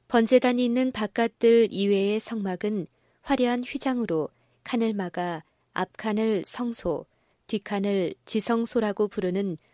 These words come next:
두 칸으로 되어 있었다. 성소로 들어가는 입구도 그와 같은 휘장으로 가리어져 있었다. 성소의 남쪽에 촛대가 있었는데 그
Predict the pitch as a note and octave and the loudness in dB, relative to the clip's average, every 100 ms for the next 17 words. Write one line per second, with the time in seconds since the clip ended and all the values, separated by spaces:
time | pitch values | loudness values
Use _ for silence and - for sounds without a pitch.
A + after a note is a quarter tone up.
0 | _ - A3+ A3+ - B3+ A#3+ A#3+ A#3 - | _ -4 -2 -2 -4 -4 0 0 0 0
1 | G3+ G3+ - D#3 - - C#3 _ _ _ | 0 0 -4 -8 -12 -18 -18 _ _ _
2 | _ _ _ _ _ - C#4+ B3+ C4 C4 | _ _ _ _ _ -2 0 2 2 2
3 | B3 A3+ A3 G#3+ A3 F3+ - F#3+ F3 F#3+ | 2 0 0 -2 -2 -4 -4 -4 0 0
4 | F3 - _ - G3+ G3 G3 F#3+ - G#3+ | -2 -6 _ -4 2 2 0 -6 -8 -6
5 | G#3 - C4+ B3+ A#3 F3+ D#3 - - G3 | -6 -4 -2 -2 -2 -2 -2 -4 -6 -2
6 | G3+ G3+ E3 D3+ - F#3 - C#3+ - _ | -2 -2 -4 -4 -6 -8 -12 -18 -18 _
7 | _ _ _ _ _ _ _ _ _ - | _ _ _ _ _ _ _ _ _ 0
8 | B3+ B3 B3 B3 A3+ F3 F#3+ - G#3 G#3+ | 0 2 2 2 2 -2 -2 -2 -2 0
9 | G#3+ G3 - - C4 C4+ B3+ A#3+ F#3+ - | 0 0 -4 -8 -2 0 0 -2 -2 -4
10 | F3 E3 D#3+ F3+ E3+ - _ _ _ _ | -6 -6 -2 0 0 -6 _ _ _ _
11 | _ _ _ | _ _ _